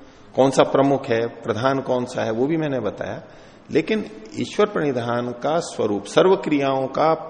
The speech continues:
परमात्मा को अर्पण करना, उसमें ये तीन संभावनाएं मेरे को दिखाई दे रही हैं। इसको भी हम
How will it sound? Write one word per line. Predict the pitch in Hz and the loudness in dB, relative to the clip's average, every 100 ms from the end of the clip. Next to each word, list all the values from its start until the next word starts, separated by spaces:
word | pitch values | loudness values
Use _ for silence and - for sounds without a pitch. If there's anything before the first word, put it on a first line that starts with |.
| - - - | -16 -6 2
परमात्मा | 123 127 127 127 135 | 4 6 2 2 0
को | 135 160 | 2 2
अर्पण | - - 117 - 196 196 | 2 2 0 4 4 4
करना, | - 123 151 165 | 2 0 0 0
उसमें | 156 - 180 | -2 0 0
ये | 180 | 0
तीन | - 208 | 0 -2
संभावनाएं | 208 196 180 180 180 | 2 2 4 4 4
मेरे | 175 165 | 2 2
को | 160 | 0
दिखाई | 151 151 131 | -2 -2 -2
दे | 113 | -2
रही | 101 | -4
हैं। | 107 151 - - - - - - - | -6 -14 -18 -20 -20 -20 -20 -20 -10
इसको | - 127 - | -6 0 4
भी | 196 190 | 4 4
हम | 190 185 | 2 0